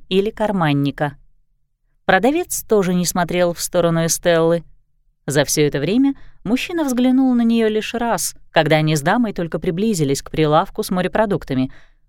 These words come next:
Он остановил взгляд сперва на школьной форме,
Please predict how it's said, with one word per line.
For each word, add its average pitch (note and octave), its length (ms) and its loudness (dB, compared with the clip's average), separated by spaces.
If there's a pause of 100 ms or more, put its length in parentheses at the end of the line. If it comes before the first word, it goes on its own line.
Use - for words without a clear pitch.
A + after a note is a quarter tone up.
(200)
Он D#4 160 4
остановил B3+ 480 2
взгляд A3 520 -2 (120)
сперва D4+ 380 0
на C4+ 100 0
школьной C3+ 380 -2
форме, B3 400 0